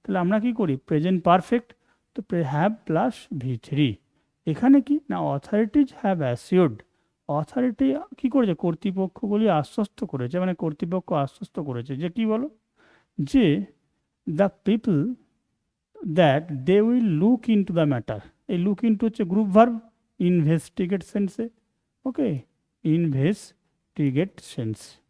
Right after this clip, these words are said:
ওকে? নেক্সট।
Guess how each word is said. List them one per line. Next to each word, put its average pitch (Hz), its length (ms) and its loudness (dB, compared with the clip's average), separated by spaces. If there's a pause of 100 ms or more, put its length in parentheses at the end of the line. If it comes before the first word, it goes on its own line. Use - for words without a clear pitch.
(1500)
ওকে? 247 180 -4 (1600)
নেক্সট। - 440 -2